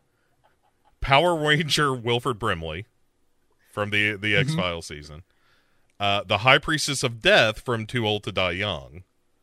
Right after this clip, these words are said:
Speaker 2: Mm-hmm.
Speaker 1: I, I, which I think is a great call. Uh,
Speaker 2: Yes.
Speaker 1: s-, stand-up comedian Pinhead.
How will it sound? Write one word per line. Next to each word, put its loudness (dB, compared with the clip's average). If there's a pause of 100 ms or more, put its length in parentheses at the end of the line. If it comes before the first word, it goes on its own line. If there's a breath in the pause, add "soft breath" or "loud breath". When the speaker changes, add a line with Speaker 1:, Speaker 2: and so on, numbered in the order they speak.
(300)
Speaker 2:
Mm-hmm. 0
Speaker 1:
I, -6 (180)
I, 2
which -2
I 0
think -2
is -10
a -8
great -4
call. -10 (480)
Uh, 2
Speaker 2:
Yes. -2 (140)
Speaker 1:
s-, -10
stand-up 4
comedian 0
Pinhead. -4